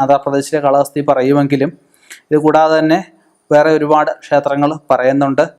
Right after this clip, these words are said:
വിഷധാര കാളസർപ്പയോഗം ഒക്കെ ഉള്ളൊരു കൂടുതലായിട്ടും അനന്തങ്കാട് നാഗരാജസ്വാമി ക്ഷേത്രത്തിലെ പഞ്ചദ്രവ്യ സമർപ്പണവും നാഗർകോവിൽ ക്ഷേത്രത്തിലെ പുറ്റും മൊട്ട സർപ്പരൂപവും നവധാന്യവും ഒക്കെ സമർപ്പിക്കാവുന്നതാണ്. സാധാരണ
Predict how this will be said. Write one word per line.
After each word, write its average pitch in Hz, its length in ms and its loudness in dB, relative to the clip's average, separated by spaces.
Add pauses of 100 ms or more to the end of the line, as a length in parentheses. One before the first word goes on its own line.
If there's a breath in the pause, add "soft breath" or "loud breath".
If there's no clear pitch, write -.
(120)
വിഷധാര 170 420 0 (200)
കാളസർപ്പയോഗം 156 600 0
ഒക്കെ 147 160 -4
ഉള്ളൊരു 147 240 0
കൂടുതലായിട്ടും 147 520 0 (300)
അനന്തങ്കാട് 151 520 0 (180)
നാഗരാജസ്വാമി 143 640 0
ക്ഷേത്രത്തിലെ 139 420 -2 (320 loud breath)
പഞ്ചദ്രവ്യ 147 560 0 (640)
സമർപ്പണവും 139 560 0 (560)
നാഗർകോവിൽ 151 540 0 (100)
ക്ഷേത്രത്തിലെ 147 500 -2 (120)
പുറ്റും 151 280 -2
മൊട്ട 143 160 0 (140)
സർപ്പരൂപവും 139 540 -2 (140)
നവധാന്യവും 139 540 0
ഒക്കെ - 160 -14
സമർപ്പിക്കാവുന്നതാണ്. 135 880 -2 (580 soft breath)
സാധാരണ 175 420 0